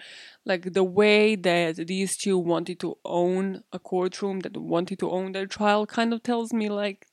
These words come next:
they probably wanted to own their own lives. And it's exactly that, that they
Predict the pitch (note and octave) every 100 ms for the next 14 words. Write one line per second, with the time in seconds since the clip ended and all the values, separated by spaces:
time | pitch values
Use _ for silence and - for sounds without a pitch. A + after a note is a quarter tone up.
0 | - A#3 A3+ - C#4+ C4 A3 A#3 A3 G3+
1 | G3+ F#3+ F#3 F#3+ F#3 G#3 G3+ F#3+ - -
2 | - - - - - B3+ B3+ A3 F#3 A3+
3 | - A3+ F#3+ G3 G3 A#3+ B3 A#3 A#3 A3
4 | F#3+ A3+ A3+ F#3+ F3 G3 G3